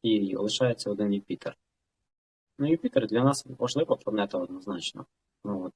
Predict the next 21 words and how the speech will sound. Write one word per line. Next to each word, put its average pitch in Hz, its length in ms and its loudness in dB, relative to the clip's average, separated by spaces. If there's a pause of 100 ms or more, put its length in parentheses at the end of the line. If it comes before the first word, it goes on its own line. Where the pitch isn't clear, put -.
(140)
і 95 420 -4 (920)
ретроградний 110 680 2
Юпітер, 107 340 2
він 104 100 0
буде 104 380 2 (420)
першу - 300 4
половину, 104 460 0
перші - 360 0
пару 98 240 -10
місяців - 480 -2 (720)
ретроградний. 98 560 -4
Якщо 107 220 0
для 113 140 2
всіх 110 260 2
брати, 113 520 4
ну, 120 280 6
е, 101 260 4
він 135 160 2
ще 110 180 0
й 95 40 -2
знаходиться 98 640 -6